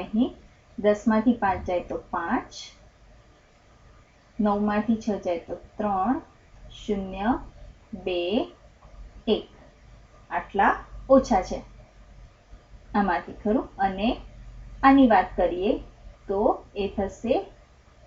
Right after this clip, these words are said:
શૂન્ય, શૂન્ય, શૂન્ય, શૂન્ય, બે. ખરું? અને હવે નિખિલમ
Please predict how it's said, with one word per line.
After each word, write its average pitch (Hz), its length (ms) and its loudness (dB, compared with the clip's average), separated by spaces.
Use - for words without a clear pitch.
શૂન્ય, 208 420 -2
શૂન્ય, 190 380 -4
શૂન્ય, 190 400 -4
શૂન્ય, 185 420 -2
બે. - 100 0
ખરું? 254 240 0
અને 196 140 -2
હવે 180 280 -2
નિખિલમ 240 400 4